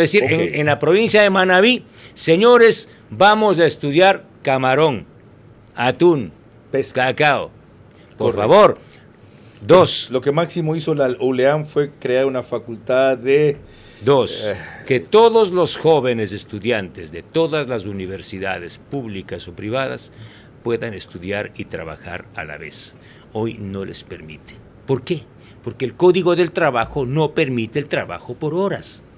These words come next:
Speaker 1: Entonces vamos a impulsar una reforma al Código del Trabajo que permita el trabajo por horas,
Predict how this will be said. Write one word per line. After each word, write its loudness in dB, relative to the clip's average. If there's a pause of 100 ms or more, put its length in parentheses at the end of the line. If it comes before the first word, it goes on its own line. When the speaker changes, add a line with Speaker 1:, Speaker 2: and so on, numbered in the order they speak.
(360)
Speaker 1:
Entonces -2
vamos 0
a 0
impulsar 0
una 0
reforma 0
al -4
Código 0
del -2
Trabajo -2 (400)
que 2
permita 2
el -2
trabajo -2
por 4
horas, 2